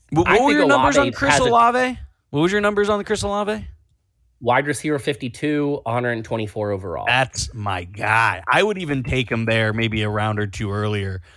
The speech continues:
Speaker 1: Um, you guys know I love rolling dice on, on rookie wide receivers. This, this is the first guy we've covered that I'm,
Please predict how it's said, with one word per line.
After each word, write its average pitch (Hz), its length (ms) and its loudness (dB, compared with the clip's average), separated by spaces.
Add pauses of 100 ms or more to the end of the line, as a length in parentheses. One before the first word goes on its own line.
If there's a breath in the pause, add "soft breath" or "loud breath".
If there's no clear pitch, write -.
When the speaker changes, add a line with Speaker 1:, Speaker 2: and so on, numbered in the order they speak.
(160 soft breath)
Speaker 1:
Um, 104 640 -2 (140)
you 127 180 -2
guys 135 260 2
know 120 240 4
I 117 120 2
love 113 380 0 (120)
rolling 113 420 -2
dice 110 380 0
on, 104 360 -2 (280 soft breath)
on 110 180 -2
rookie 110 280 -2
wide 104 260 0
receivers. 101 800 -4 (320 soft breath)
This, 120 240 0
this 147 200 0
is 170 80 -6
the 151 120 0
first 143 360 -2
guy 131 220 0
we've 113 240 -4
covered 101 440 -2
that 98 120 -4
I'm, 101 240 -2